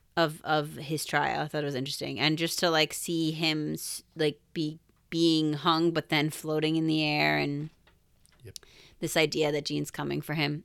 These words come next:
Speaker 1: The art in this issue is so good.
Speaker 2: Yeah. Coming out of the car, van,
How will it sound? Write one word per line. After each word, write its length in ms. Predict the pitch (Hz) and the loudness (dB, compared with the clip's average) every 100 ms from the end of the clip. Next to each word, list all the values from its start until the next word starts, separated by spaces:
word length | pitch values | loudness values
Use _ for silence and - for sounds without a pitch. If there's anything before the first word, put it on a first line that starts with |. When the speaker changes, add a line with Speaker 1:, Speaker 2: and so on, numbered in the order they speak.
| _ | _
Speaker 1:
The 160 | 160 185 | -2 4
art 200 | 196 151 | 6 6
in 60 | |
this 160 | 156 147 | 2 -2
issue 200 | 147 - | -4 -4
is 120 | - | -4
so 160 | - 120 | -6 -6
good. 240 | 113 120 - _ _ - | -6 -8 -12 _ _ 0
Speaker 2:
Yeah. 200 | 117 80 - _ _ _ - | 2 0 -12 _ _ _ 0
Coming 280 | 208 233 170 | 2 2 0
out 300 | 165 - - - | 0 -4 -6 4
of 580 | 196 190 147 - 143 | 6 6 2 -4 -6
the 300 | 120 120 113 - | 0 0 -2 -8
car, 640 | - 135 175 202 220 220 220 _ - - _ | -2 2 4 2 0 -4 -10 _ -20 -20 _
van, 540 | 107 143 180 214 214 | 0 2 4 0 -4